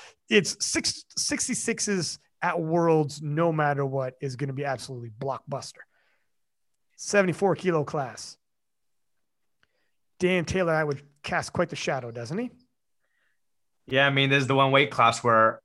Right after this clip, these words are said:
Speaker 2: on Open I P F, the top three are all U S. So, I mean,
Speaker 1: This is
Speaker 2: no At-, no Atwood, no Perkins.
Speaker 1: Uh, let me say something. This is the class that when people, when Americans, not when people,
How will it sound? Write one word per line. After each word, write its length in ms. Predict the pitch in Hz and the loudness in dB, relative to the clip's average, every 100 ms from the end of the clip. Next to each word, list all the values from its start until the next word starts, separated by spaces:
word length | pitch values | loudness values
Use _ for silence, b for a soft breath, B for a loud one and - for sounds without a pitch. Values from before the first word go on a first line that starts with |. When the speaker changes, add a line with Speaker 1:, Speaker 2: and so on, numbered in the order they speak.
| - | -6
Speaker 2:
on 140 | 127 | 0
Open 260 | 123 127 127 | 2 2 2
I 140 | 123 | 2
P 200 | 120 120 | 2 4
F, 240 | 123 120 - | 4 4 0
the 80 | 110 | -4
top 320 | - 123 123 | 2 2 4
three 180 | 123 110 | 0 4
are 60 | |
all 160 | 107 110 | 6 4
U 220 | 101 107 | 2 2
S. 400 | 107 92 - - _ _ | 2 0 -6 -16 _ _
So, 180 | - 101 | -6 -2
I 40 | 101 | 2
mean, 80 | |
Speaker 1:
This 200 | 202 - | 4 4
is 60 | - | 4
Speaker 2:
no 100 | 123 | 4
At-, 240 | 123 127 - _ | 4 2 -18 _
no 200 | 127 127 | 2 4
Atwood, 440 | 127 127 131 131 127 | 6 4 4 4 4
no 160 | 123 | 2
Perkins. 800 | 123 139 139 139 143 135 - - _ _ _ _ b b - | 2 2 2 0 -6 -8 -10 -18 _ _ _ _ b b 0
Speaker 1:
Uh, 120 | 247 | 2
let 200 | 233 294 | 4 4
me 80 | 330 | 4
say 180 | 254 254 | 2 2
something. 340 | 208 160 123 - _ _ _ _ _ _ _ _ - | 0 0 -6 -14 _ _ _ _ _ _ _ _ -8
This 480 | 180 139 466 - 427 | -2 6 6 6 4
is 140 | 381 | 4
the 120 | - | 2
class 560 | - 285 233 165 151 - | 0 4 4 4 0 0
that 340 | 175 160 - | 0 0 -2
when 180 | 170 175 | -2 -2
people, 540 | 165 269 285 294 269 B B B - | -2 -6 0 2 2 B B B -2
when 180 | 190 196 | 2 4
Americans, 600 | 175 190 180 147 120 - | 6 6 6 2 -8 -8
not 100 | 143 | -6
when 120 | 165 | -4
people, 360 | 147 135 120 | -6 -8 -12